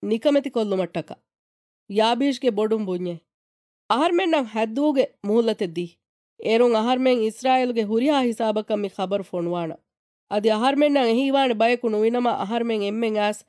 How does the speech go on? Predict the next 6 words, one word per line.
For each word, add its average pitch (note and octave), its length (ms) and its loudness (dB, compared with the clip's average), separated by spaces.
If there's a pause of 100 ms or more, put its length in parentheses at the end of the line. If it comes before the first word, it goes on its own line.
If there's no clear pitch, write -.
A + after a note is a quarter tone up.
(280)
ಕಲೇಮೆನ್ನಂ G#3+ 540 0 (140)
ಅಮಾನ್ F#3 380 -2
ದೇಣ. E3 200 -4 (1040)
ಮಂದೂಬುನ್ D4+ 600 2
ಶಾವುಲ್ C4+ 460 0
ಉಳುವ C4 340 2